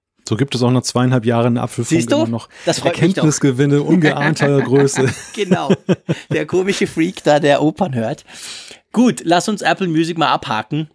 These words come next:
Speaker 2: Kann man ja mal ausprobieren. Wenn ihr es nicht findet, nicht wundern. Es wird im Moment noch, das ist offensichtlich eine serverseitige Geschichte, die da freigeschaltet wird. Also, die ist noch nicht ganz bei allen aktiv.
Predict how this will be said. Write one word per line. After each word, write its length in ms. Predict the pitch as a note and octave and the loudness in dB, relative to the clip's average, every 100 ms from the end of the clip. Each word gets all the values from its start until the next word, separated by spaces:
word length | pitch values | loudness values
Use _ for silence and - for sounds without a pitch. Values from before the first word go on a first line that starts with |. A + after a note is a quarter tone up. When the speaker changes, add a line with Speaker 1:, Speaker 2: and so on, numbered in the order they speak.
| _ - _ | _ -20 _
Speaker 2:
Kann 140 | - F3 | 0 2
man 80 | G#3 | 4
ja 60 | |
mal 100 | D3+ | 2
ausprobieren. 640 | C#3+ F3 - D#3+ E3+ F3 D3 | 2 0 -4 -2 0 0 0
Wenn 140 | D#3+ | 0
ihr 60 | F3+ | 0
es 100 | E3 | 2
nicht 260 | F#3 A#3 - | 2 2 0
findet, 360 | B3 B3 A#3+ | 0 0 0
nicht 220 | G3 - | -4 0
wundern. 400 | F#3+ A#3+ B3+ A3+ | 2 4 2 0
Es 320 | - E3+ - E3 | -2 -4 0 0
wird 180 | E3+ - | 0 -2
im 120 | F3 | 0
Moment 420 | D#3+ D#3+ G3+ G3+ | 2 4 4 2
noch, 200 | E3+ D#3+ | 0 0
das 180 | D#3+ - | -6 -4
ist 140 | - | -2
offensichtlich 460 | - - E3 D#3 D#3+ | -2 -2 -8 -6 0
eine 120 | D#3 | 0
serverseitige 840 | A#2+ B2+ C3+ E3 D3 A#2 B2 - A#2+ | 2 2 2 2 2 0 -2 -8 -4
Geschichte, 440 | C#3 - C#3+ - | -2 -2 -2 -2
die 120 | C3 | 0
da 120 | B2+ A2+ | 0 0
freigeschaltet 720 | B2+ C#3+ D3+ - G2+ A#2+ A2+ | 0 0 0 -2 -2 -4 -2
wird. 240 | C3 - | -2 -2
Also, 200 | B2 B2+ - - - - | -4 -6 -8 -14 -14 -4
die 40 | |
ist 80 | D3 | 0
noch 140 | D#3 C#3+ | 2 2
nicht 160 | D#3 | 0
ganz 220 | C#3+ C#3+ | -2 0
bei 140 | - B2+ | 0 0
allen 240 | C3+ C3+ | 0 -2
aktiv. 580 | C3+ E3 - C#3+ D#3+ - | -4 -6 -2 0 0 -2